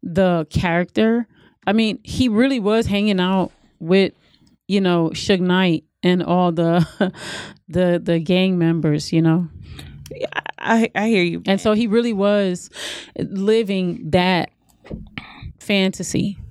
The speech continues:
Speaker 2: Understood.
Speaker 1: You know what I mean? Um,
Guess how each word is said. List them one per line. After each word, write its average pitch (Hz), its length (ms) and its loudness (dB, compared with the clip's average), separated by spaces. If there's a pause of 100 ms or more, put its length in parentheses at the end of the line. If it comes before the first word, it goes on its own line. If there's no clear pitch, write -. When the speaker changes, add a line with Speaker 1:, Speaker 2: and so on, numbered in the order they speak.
(220)
Speaker 2:
Understood. 185 600 0
Speaker 1:
You 196 120 0
know 185 320 2
what 175 220 0
I 175 60 2
mean? 180 360 0
Um, 170 520 0